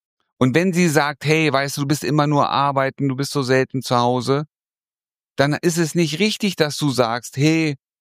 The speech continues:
ja, aber irgendwo muss das Geld doch herkommen und irgendwie, weißt du, du sitzt ja nur da und kümmerst dich um die Kinder.“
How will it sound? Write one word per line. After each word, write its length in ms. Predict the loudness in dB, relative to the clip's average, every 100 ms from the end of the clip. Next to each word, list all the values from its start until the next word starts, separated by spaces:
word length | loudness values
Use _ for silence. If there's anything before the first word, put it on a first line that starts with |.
| _
ja, 240 | -2 0 0
aber 240 | -2 -2 0
irgendwo 260 | 0 0
muss 180 | 0 0
das 200 | 0 0
Geld 200 | -2 0
doch 140 | 0
herkommen 640 | 0 -2 -2 -2 -2 -4 -8 _ _
und 220 | 0 2
irgendwie, 640 | 2 2 2 0 0 0 -2 _
weißt 180 | -4 -2
du, 60 | 0
du 140 | 0
sitzt 260 | 0 -2 -2
ja 100 | -2
nur 140 | 0
da 460 | -2 -2 -4 -8 -12 _
und 260 | -4 -4 0
kümmerst 300 | 0 0 0
dich 80 | -2
um 100 | -2
die 100 | 0
Kinder.“ 380 | 0 0 0